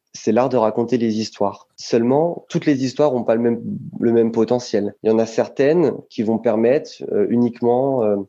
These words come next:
ou principalement de mettre en avant la marque. Et donc, c'est plutôt, euh, euh, d'un point de vue un petit peu notoriété ou de parler de, de qui on est, de ce qu'on veut faire, et cetera.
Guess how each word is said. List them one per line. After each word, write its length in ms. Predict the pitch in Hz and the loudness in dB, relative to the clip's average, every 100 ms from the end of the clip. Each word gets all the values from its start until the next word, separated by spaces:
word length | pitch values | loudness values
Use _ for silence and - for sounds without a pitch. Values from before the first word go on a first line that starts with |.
| _ - | _ -8
ou 80 | 110 | -8
principalement 840 | - 120 - 107 107 117 131 160 - _ - | -4 -6 -4 -2 0 2 2 0 -8 _ -6
de 100 | 110 | 0
mettre 300 | 113 117 - | 2 0 0
en 100 | 117 | 0
avant 200 | 110 110 | 2 2
la 140 | 110 104 | 0 2
marque. 400 | 113 139 151 110 | 2 0 -2 -2
Et 40 | |
donc, 160 | 110 - | -4 -4
c'est 120 | 110 | -8
plutôt, 520 | - 110 127 135 131 | -6 -2 0 2 2
euh, 120 | 107 104 _ _ _ _ - | 0 -4 _ _ _ _ -4
euh, 240 | 101 98 98 | -2 0 0
d'un 160 | 107 | -2
point 140 | 101 107 | 0 0
de 60 | |
vue 80 | 107 | 2
un 80 | 113 | 0
petit 120 | 113 | -2
peu 120 | - | -2
notoriété 800 | 110 101 110 107 107 110 110 123 | 0 0 0 -2 -2 0 2 4
ou 140 | 131 117 | 2 0
de 120 | 101 | -2
parler 340 | - 107 107 - - | 0 -2 -2 -6 -6
de, 160 | 110 95 | -4 -4
de 200 | 95 101 | -4 -8
qui 200 | - 113 | -4 -2
on 180 | 104 104 | 0 2
est, 240 | 110 127 | 2 2
de 100 | 104 | -2
ce 80 | - | -8
qu'on 140 | 107 | -6
veut 120 | 98 | -6
faire, 180 | 92 110 | -4 -4
et 80 | 113 | -6
cetera. 360 | - - 104 | -8 -6 -6